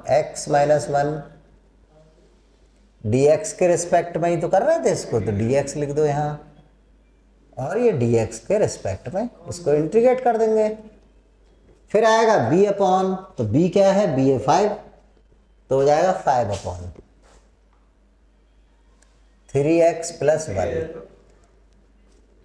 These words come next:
अब इसको कैसे हल करें, तो देखो इसको हल क्या करेंगे, इसके, इसका हल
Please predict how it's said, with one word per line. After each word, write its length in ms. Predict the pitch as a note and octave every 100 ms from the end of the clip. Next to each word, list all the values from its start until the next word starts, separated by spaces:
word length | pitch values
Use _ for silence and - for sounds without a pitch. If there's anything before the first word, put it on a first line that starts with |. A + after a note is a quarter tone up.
| _ _ _ _ _ _ _ _ _ _ _ _ _ _ _ _ _ _ _ _ -
अब 180 | E3
इसको 340 | F#3+ - - A3+
कैसे 360 | G#3+ F#3+ A3 E3
हल 160 | C3
करें, 300 | G2 E2 E2
तो 140 | - B2
देखो 220 | D#3+ F#3
इसको 380 | E3 - - A3
हल 160 | G#3 G3+
क्या 180 | G3+
करेंगे, 380 | F3 D#3+ D3 G3
इसके, 240 | A#3 - D3
इसका 320 | B2+ - E3
हल 180 | C#3+